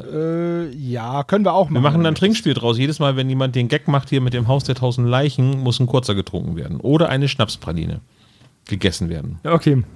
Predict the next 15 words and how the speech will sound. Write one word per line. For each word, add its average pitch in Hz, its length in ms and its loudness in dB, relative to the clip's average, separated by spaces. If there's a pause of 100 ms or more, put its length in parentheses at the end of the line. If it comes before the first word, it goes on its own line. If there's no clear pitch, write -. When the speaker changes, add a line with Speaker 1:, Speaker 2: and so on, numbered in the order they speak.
(800)
Speaker 1:
Schnapspraline 147 580 -2
fände 127 220 0
ich 117 100 -6
sehr 123 200 0
gut. 95 120 -10
Speaker 2:
Prapschnalinen, 90 720 -2
genau. 92 340 -2 (380)
Ähm, 135 380 2 (100)
Hannes, 196 480 0 (140)
heute 190 260 2
die 165 120 -4
einmalige 160 580 2
Chance, 170 800 2
f-, - 240 -14
äh, 139 460 -2